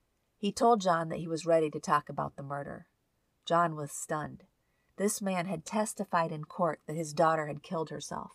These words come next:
If he knew it was murder, why didn't he say so? Wan Zhao confessed that he was forced to do so by his superiors. After spending a couple days in the Mara, interviewing rangers and other park employees,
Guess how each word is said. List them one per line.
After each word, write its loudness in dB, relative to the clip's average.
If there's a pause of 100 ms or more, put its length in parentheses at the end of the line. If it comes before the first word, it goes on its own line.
(560)
If -4
he 0
knew 2
it 0
was -2
murder, 0
why 0
didn't -2
he -8
say -8
so? -12 (1080)
Wan 8
Zhao 6
confessed 0
that -6
he -4
was -2
forced 0
to -8
do -8
so -8
by -4
his -8
superiors. -10 (640)
After 4
spending 2
a -4
couple 2
days 4
in -4
the -4
Mara, -2
interviewing -2
rangers -2
and -8
other 6
park -4
employees, -8